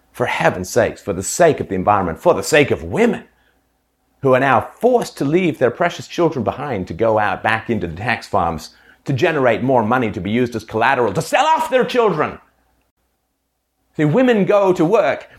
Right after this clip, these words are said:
to have an income because you can tax that. You can't tax staying at home. They go to work to have an income. The income gets taxed.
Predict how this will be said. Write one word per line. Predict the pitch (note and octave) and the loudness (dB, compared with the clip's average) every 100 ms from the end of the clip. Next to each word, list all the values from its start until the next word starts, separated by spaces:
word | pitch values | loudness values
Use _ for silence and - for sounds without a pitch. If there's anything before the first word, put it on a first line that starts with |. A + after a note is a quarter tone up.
| _ - - | _ -20 -4
to | F#3 | 0
have | E3+ E3+ | 0 0
an | C3+ | 0
income | - F#3+ E3+ B2 C3 | 0 0 0 -2 -2
because | C3+ C3 | -2 -4
you | C3+ | -4
can | C#3 G#2+ | -2 -4
tax | D3 F3 - - - _ _ _ _ | -2 -4 -4 -16 -18 _ _ _ _
that. | G#2+ B2 G#2 - | -2 0 0 -4
You | A2 | -8
can't | - C3 A2+ | -2 -2 -2
tax | C#3 G2+ - - - _ | -2 -2 -4 -16 -20 _
staying | - A#2 F2+ | 0 0 0
at | |
home. | F2 B2 - - _ _ _ _ _ _ _ _ | -2 -4 -4 -16 _ _ _ _ _ _ _ _
They | A#2+ | 0
go | A#2+ F#3+ | 2 2
to | F#3 | 2
work | F3 D#3+ | 2 0
to | D#3+ | 0
have | D3 C3 | -4 -4
an | B2+ | -2
income. | D3 B2+ F#2 F#2 _ | -2 -2 -4 -6 _
The | - | -6
income | C#3+ D#3 C#3+ A#2+ | -4 -2 -2 -2
gets | A2+ - | -4 -4
taxed. | B2+ F#2 - | -6 -6 -8